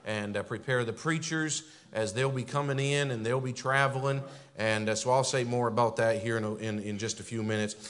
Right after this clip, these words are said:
Proverbs chapter number thirteen, I wanna read just two verses to you out of this chapter. The first one's in verse number twelve, and then also verse number nineteen.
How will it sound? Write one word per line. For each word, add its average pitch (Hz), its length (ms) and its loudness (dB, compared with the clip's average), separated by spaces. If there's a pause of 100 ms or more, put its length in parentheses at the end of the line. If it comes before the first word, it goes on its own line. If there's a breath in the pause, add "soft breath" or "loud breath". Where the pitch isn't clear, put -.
(180 loud breath)
Proverbs 165 420 8
chapter 160 300 6
number 143 220 4
thirteen, 131 760 2 (320 loud breath)
I 135 80 4
wanna 147 160 6
read 139 420 2
just - 460 -2
two 190 220 2
verses 143 500 4
to 139 100 0
you 127 160 4
out 127 160 6
of 120 80 0
this 120 160 -2
chapter. 139 580 4 (840 loud breath)
The 135 100 2
first 180 340 4
one's 156 260 4
in 139 180 2
verse 151 400 2
number 143 220 2
twelve, 131 760 6 (520 soft breath)
and 123 200 0
then 143 180 6
also 147 640 6
verse 143 320 4
number 131 260 2
nineteen. 127 880 0